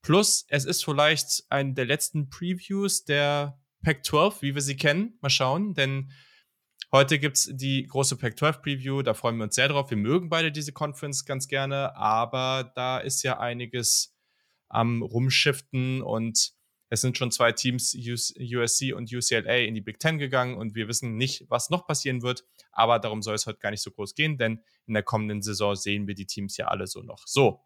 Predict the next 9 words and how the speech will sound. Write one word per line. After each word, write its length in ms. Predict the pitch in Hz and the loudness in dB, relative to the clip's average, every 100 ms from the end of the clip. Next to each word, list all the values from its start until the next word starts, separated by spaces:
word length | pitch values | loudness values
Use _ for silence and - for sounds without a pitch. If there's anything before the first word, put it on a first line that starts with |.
| - | -2
erstmal, 400 | 120 - 101 101 | -2 -2 -8 -2
Yannick, 320 | 127 107 - - | 0 0 -4 -6
wie 80 | |
geht's 240 | 117 165 - | -2 0 0
dir? 280 | 175 170 160 _ _ _ _ | 2 2 -2 _ _ _ _
Was 140 | - - | -4 0
treibst 280 | 113 107 101 | 0 0 -4
du 40 | |
so? 160 | 92 | -6